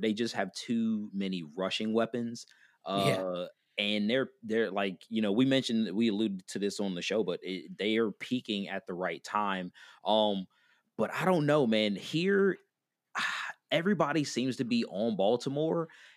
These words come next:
Speaker 1: And Tennessee, man, just when you count 'em out,
Speaker 2: <laughs> I
Speaker 1: they,
Speaker 2: like it. I like
Speaker 1: they
Speaker 2: it.
Speaker 1: wind up winning. And, like, Corey Davis got involved last week, so did A J Brown, their receivers.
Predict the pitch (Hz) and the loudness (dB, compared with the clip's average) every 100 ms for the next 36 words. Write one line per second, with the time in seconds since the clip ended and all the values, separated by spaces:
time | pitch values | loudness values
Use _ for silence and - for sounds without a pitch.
0 | _ _ 107 95 - - 220 147 - 127 | _ _ -4 -4 -2 0 2 2 4 4
1 | 104 98 95 95 104 160 - 180 147 127 | 4 4 2 0 0 0 0 -2 -2 -4
2 | 120 120 107 95 95 92 82 - - 165 | 0 2 2 4 4 4 0 -6 -8 -6
3 | - 170 311 - 285 226 - - 120 151 | -2 4 4 6 2 2 -14 2 6 8
4 | - 165 170 - 147 - 120 131 110 113 | 6 6 2 -4 -12 -12 -8 -2 4 4
5 | 107 117 143 143 147 - 107 120 170 156 | 4 4 4 6 2 2 -2 0 4 4
6 | 120 110 110 117 110 110 107 101 - - | 4 2 -2 -2 0 2 2 0 -4 -18
7 | - - _ _ _ _ - - 120 104 | -20 -20 _ _ _ _ -4 2 4 4
8 | 98 110 143 143 143 - 120 120 113 113 | 4 4 4 4 0 2 2 2 0 0
9 | 110 110 110 - 107 101 - 98 95 90 | 0 0 0 -2 -4 -2 -2 0 0 -2
10 | 92 82 80 107 117 113 95 85 87 - | -4 -4 -4 0 2 2 0 -4 -6 0
11 | 117 117 113 107 | 0 2 0 0